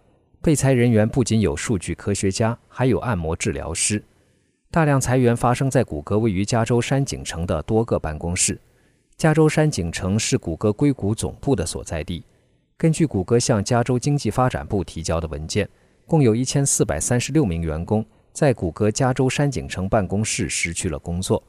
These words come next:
其中包括在墨菲特厂办公室的一百多名员工。除了山景城办公室之外，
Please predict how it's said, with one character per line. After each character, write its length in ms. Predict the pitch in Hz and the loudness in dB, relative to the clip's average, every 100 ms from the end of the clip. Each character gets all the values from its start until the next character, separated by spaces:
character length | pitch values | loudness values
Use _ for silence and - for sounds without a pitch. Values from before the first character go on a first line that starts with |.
| _ _ _ _ | _ _ _ _
其 140 | - 143 | -2 2
中 160 | 151 | 2
包 180 | 151 147 | 4 2
括 200 | - 143 | 4 0
在 200 | - 120 | 2 2
墨 200 | 123 120 | 2 0
菲 160 | - 135 | 0 -4
特 220 | - 123 | 0 0
厂 180 | - 76 | 0 -4
办 180 | 101 | -4
公 160 | 92 104 | -2 -2
室 160 | - 98 | -2 -2
的 160 | 76 - | -4 -4
一 80 | 123 | -4
百 180 | - - | -4 -2
多 140 | 98 | 0
名 160 | 98 87 | 0 0
员 220 | 73 80 | -4 -4
工。 220 | 95 95 _ _ _ _ _ _ _ | -2 -4 _ _ _ _ _ _ _
除 160 | - 160 | -2 4
了 100 | 151 | 4
山 200 | 139 160 | 4 2
景 200 | 143 87 | 2 -4
城 220 | - 95 | -4 -2
办 160 | 104 95 | 0 0
公 180 | 95 98 | 0 -2
室 180 | - | -4
之 140 | 76 87 | -4 -2
外， 200 | 85 80 | -2 -2